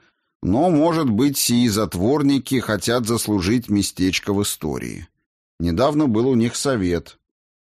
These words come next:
Некоторые предлагали сдать крепость, говоря, что русские могут её сжечь.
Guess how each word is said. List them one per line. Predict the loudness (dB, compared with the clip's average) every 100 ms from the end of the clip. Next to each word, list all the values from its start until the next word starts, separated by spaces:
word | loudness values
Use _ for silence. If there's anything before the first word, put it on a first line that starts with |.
| _ _ _ _ _ _ _ _ _
Некоторые | -2 0 2 0 -2 0 0 0
предлагали | 0 0 0 0 0 0 0
сдать | 0 0 0 -2
крепость, | -2 0 0 -2 -8 -4
говоря, | 0 0 0 -2
что | -2 -2
русские | 0 -2 -2 0
могут | 2 2 0 -2 -2
её | 0 0
сжечь. | 0 -2 -2 -4 -8 -10